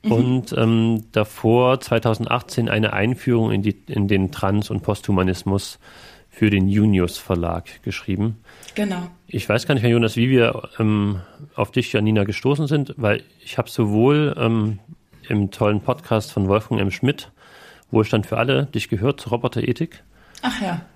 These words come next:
Speaker 1: Mhm.
Speaker 2: Genau, oder ob wir dann doch über das Buch, ähm, zum Trans- oder Posthumanismus auf dich gestoßen sind, kann ich gar nicht mehr,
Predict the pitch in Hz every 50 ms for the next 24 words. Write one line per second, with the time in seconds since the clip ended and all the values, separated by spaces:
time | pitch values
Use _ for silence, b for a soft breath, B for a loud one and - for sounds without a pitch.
0 | - - 226 214 254 - 117 117 110 98 95 104 - 110 104 113 117 113 - -
1 | 110 - 110 101 98 - 113 - 117 120 110 101 95 - - - 139 120 - -
2 | 117 107 101 98 92 87 - 104 95 - 104 107 107 104 98 - - 113 - -
3 | - - - - - - 110 101 98 98 101 - - 101 95 90 - - - -
4 | - - - - 101 - - - 98 - - 101 92 101 92 90 98 95 - -
5 | B B B B B B B B B B B B B B B B B _ _ _
6 | _ _ _ _ _ _ - - - - 101 95 92 - - 92 92 - - 90
7 | 87 87 87 85